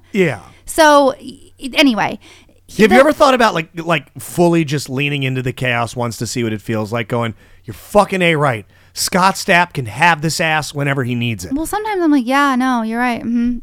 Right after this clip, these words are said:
Speaker 2: And I'm not even paying attention. I'm just TikToking or something. I'm
Speaker 1: Tremonti
Speaker 2: just
Speaker 1: can split these tits in s-, two separate directions.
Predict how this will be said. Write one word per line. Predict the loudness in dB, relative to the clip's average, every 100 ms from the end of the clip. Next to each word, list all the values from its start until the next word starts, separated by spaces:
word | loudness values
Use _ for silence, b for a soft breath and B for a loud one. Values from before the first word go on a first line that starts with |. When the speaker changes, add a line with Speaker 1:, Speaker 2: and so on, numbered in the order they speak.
| -4
Speaker 2:
And | 2
I'm | 4
not | 6 4
even | 2
paying | 2 2
attention. | 0 -2 -6
I'm |
just | -8 -6
TikToking | -8 -4 -4 -4 -6 -4
or |
something. | 2 4 6
I'm | 6 6 4
Speaker 1:
Tremonti | 2 0
Speaker 2:
just | -4
Speaker 1:
can | -6 -6
split | -4 -4 -4 -4 -2 -2 0
these | -4 -4
tits | -4 -6 -4
in | -8
s-, | -8 -12
two | -6 -4
separate | -2 -4 -4 -6
directions. | -4 -4 -6 -12